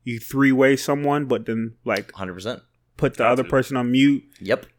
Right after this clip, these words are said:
Speaker 1: to, like, oh, they
Speaker 2: Had
Speaker 1: talking
Speaker 2: to.
Speaker 1: shit about you or something or whatever,
Speaker 2: Absolutely
Speaker 1: or,
Speaker 2: had
Speaker 1: like,
Speaker 2: to.
Speaker 1: find out if the girl likes you. Like, my
Speaker 3: Got
Speaker 1: boy would
Speaker 3: to,
Speaker 1: call
Speaker 3: man.
Speaker 1: me, like, "Yo, call her," <laughs> and then ask her if she, like, put me on mute, ask her if she, like, whatever.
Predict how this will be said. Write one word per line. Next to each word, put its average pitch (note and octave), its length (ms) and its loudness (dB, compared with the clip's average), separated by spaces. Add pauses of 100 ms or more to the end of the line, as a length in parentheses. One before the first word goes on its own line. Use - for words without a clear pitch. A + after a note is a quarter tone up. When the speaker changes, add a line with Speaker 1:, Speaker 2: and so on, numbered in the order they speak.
Speaker 1:
to, - 140 -6
like, A2 220 0
oh, C3 300 6
they A#2+ 80 4
Speaker 2:
Had A#2+ 80 2
Speaker 1:
talking - 200 4
Speaker 2:
to. B2+ 40 0
Speaker 1:
shit D3 200 4
about C#3 300 6
you C#3+ 80 -2
or C3+ 40 -2
something C3+ 220 -6
or B2+ 80 0
whatever, C3 220 4
Speaker 2:
Absolutely B2+ 300 4
Speaker 1:
or, B2 60 8
Speaker 2:
had A#2+ 60 6
Speaker 1:
like, A#2 120 4
Speaker 2:
to. F#2 80 -8
Speaker 1:
find C3+ 300 4
out C3 140 8
if A#2+ 120 2
the C3 60 -6
girl B2+ 240 0
likes B2+ 280 0
you. C3+ 240 -4 (420)
Like, B2+ 100 0
my B2 100 4
Speaker 3:
Got A#2 80 0
Speaker 1:
boy C3+ 140 4
would C3 100 4
Speaker 3:
to, - 60 -8
Speaker 1:
call C3+ 180 12
Speaker 3:
man. C3+ 80 4
Speaker 1:
me, C#3+ 160 6
like, B2 160 4
"Yo, C#3 260 2
call C#3+ 300 6
her," B2+ 420 6 (340)
<laughs> - 380 -20
and D3+ 180 6 (180)
then C#3+ 300 2 (140)
ask C#3+ 300 4
her D#3 60 2
if C#3+ 80 0
she, - 80 -4
like, C3+ 220 0
put F#3+ 140 4
me F#3 80 0
on C#3+ 140 -2
mute, D3 300 2 (240)
ask C3 240 2
her C#3+ 60 0
if C3 60 -6
she, D3 120 -4
like, C3 140 -8
whatever. F3+ 480 4